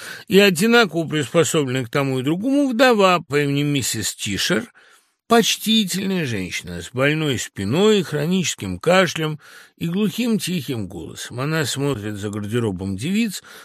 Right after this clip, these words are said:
но постоянно напоминает им, что видала лучшие дни, поэтому, вероятно, и между слугами существует легенда, принимаемая на веру всеми как старыми, так и новыми,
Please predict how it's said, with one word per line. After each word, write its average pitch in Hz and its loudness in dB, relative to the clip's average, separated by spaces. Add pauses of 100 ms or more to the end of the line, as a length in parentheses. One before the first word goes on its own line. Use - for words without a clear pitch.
(120)
но 147 0
постоянно 190 2
напоминает 190 0
им, 175 0
что 160 -4
видала 160 0
лучшие 160 -2
дни, 165 -2
поэтому, 113 -4
вероятно, 107 0
и 107 -2
между 104 -4
слугами 120 -2 (300)
существует 120 -4
легенда, 110 -2
принимаемая 104 -4
на 104 -2
веру 98 -2
всеми 101 -6
как - -8
старыми, 90 -6
так 90 -12
и - -8
новыми, 214 -2